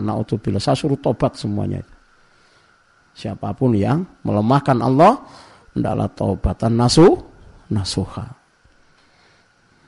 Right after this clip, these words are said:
Sebelum Allah tegur lebih keras lagi. Mengerikan, Bapak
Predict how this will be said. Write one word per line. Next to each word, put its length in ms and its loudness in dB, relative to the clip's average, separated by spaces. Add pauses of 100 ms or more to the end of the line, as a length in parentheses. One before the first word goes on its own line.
(240)
Sebelum 460 -8
Allah 180 -10
tegur 320 -6
lebih 200 -8
keras 360 -10
lagi. 420 -14 (2500)
Mengerikan, 560 -2
Bapak 240 -10